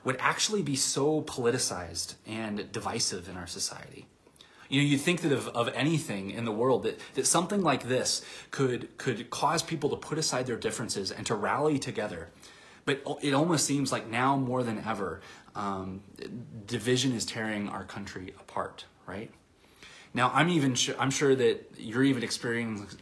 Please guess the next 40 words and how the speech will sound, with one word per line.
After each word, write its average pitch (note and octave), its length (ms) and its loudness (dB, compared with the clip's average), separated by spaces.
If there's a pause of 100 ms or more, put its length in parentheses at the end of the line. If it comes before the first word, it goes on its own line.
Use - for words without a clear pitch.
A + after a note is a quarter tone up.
(100)
experiencing A2 720 -4
that F#2 320 -8
in, G2+ 500 -6
in G#2 140 -6
your A#2+ 180 0
jobs, F2 420 -6
in G2 120 -8
your D3 120 -4
places - 640 -8
as F#2+ 100 -12
well. - 400 -8 (400)
Uh, G2+ 220 0
I'm C3 120 2
sure C#3 280 6
that A#2+ 320 0
in A2+ 160 -4
your A2 200 -2
various C3 380 4
inter-, C3+ 360 0 (240)
industries, B2+ 720 0 (320)
there's A2+ 160 -2
a - 20 0
lot C3 180 8
of A2+ 100 0
differing B2+ 380 0
opinions C3+ 640 2
of, F2+ 280 -6
of - 100 -8
how A#2+ 240 0
different A2+ 420 -6
problems B2+ 560 0
should B2+ 220 -2
be A#2+ 80 -6
solved. A2+ 600 -2 (340)
And - 100 -2
some D3+ 220 4
people C3+ 260 2
probably C3 280 2
hold B2 280 0
those, A#2 460 -2